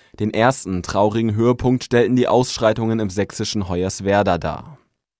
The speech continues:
In den gesamten neun Bundesländern sorgt zu dem Zeitpunkt eine hohe Arbeitslosigkeit für Unzufriedenheit. So auch in Rostock-Lichtenhagen. Nach der Wende fällt dort mit der Werft und dem Überseehafen der größte Arbeitgeber für Lichtenhegerinnen und Lichtenheger weg.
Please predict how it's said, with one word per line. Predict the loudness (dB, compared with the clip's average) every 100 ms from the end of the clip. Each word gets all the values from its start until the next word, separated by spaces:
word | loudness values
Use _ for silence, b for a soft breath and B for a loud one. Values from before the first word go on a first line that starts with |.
| _
In | 2
den | 4 4 4
gesamten | 2 4 2 2 2
neun | 4 6 4
Bundesländern | 4 4 4 0 0 0 -2 -2
sorgt | 2 2 2
zu | 0
dem | 0
Zeitpunkt | 0 2 0 0 -2 0
eine | 0 0
hohe | 4 4 4
Arbeitslosigkeit | 4 4 2 0 -4 -6 -4 -2 -2
für | -2 0
Unzufriedenheit. | 0 -2 -4 -4 -6 -6 -8 -12 -14 -16 b b b b
So | 0 4
auch | 6 4
in | 2 2
Rostock-Lichtenhagen. | 2 2 2 0 0 -6 -8 -4 0 2 2 2 -6 -12
Nach | -12 -10
der | -6 -2
Wende | 2 4 2
fällt | 2 0 2
dort | 6 6 6 2
mit | 0
der | 0 2
Werft | 4 4 2 -2
und | 0
dem | 0
Überseehafen | 0 2 4 2 0 0 0 0
der | 0
größte | 2 2 2 2 4
Arbeitgeber | 4 4 0 0 4 4 2 b b
für | 0
Lichtenhegerinnen | 0 0 -2 0 2 0 0 0 0
und | -2 -6
Lichtenheger | -8 -6 -6 -4 -2 0 2
weg. | 2 0